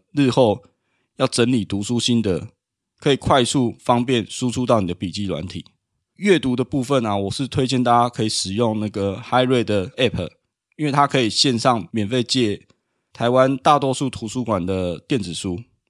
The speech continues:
那无论手机的 app、网页都可以使用，只要你去申办图书馆的账号就可以免费借书。那如果有兴趣的人，可以在节目下方，我有一个 Highread 的教学，哦，大家可以去看一下要怎么去使用 Highread 借书，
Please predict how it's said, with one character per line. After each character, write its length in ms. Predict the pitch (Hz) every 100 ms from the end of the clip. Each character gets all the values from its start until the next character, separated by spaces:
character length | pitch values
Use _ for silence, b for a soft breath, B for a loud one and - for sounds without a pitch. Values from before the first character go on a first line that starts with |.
| _ -
那 140 | 170
无 120 | 123 135
论 160 | 151
手 220 | 131 113
机 140 | 92 127
的 120 | 117
app、 300 | 123 104 92 -
网 200 | 87 101
页 140 | 113
都 160 | 107 107
可 80 |
以 60 | 101
使 220 | - 82
用， 200 | 87 98 - b _ _ _
只 120 | -
要 100 | 147
你 100 | 175
去 140 | 127 151
申 260 | - 143
办 160 | 147 135
图 160 | 110 117
书 140 | 139
馆 160 | 120 95
的 60 |
账 200 | 92 113
号 200 | 110 92
就 180 | - 123
可 100 | 107
以 60 | 104
免 220 | 101 82
费 180 | 110 95
借 180 | 104
书。 280 | 85 90 82 - _ _ _ _ -
那 120 | 165
如 160 | 156
果 160 | 156 139
有 160 | 113 98
兴 220 | - 131
趣 160 | 147
的 140 | 117 101
人， 120 | 92
可 100 | 120
以 60 | 110
在 340 | 123 110 101 - _ -
节 160 | 120
目 120 | 127 131
下 220 | 131 120
方， 240 | 117 113 - _ _ _ _ _
我 120 | 123
有 100 | 127
一 60 | 117
个 380 | 117 110 104 101 - -
Highread 280 | 127 135
的 140 | 110 104
教 240 | - 113
学， 340 | 113 92 73 - _ -
哦， 100 | 90
大 140 | 123 117
家 60 |
可 80 | 110
以 40 | 98
去 80 |
看 240 | 98 113 92
一 40 |
下 160 | 107 82
要 120 | 110
怎 120 | 101
么 100 | 85
去 360 | 92 101 95 _ -
使 200 | - 92
用 140 | 104
Highread 300 | 104 104 101
借 200 | 85 98
书， 280 | 82 82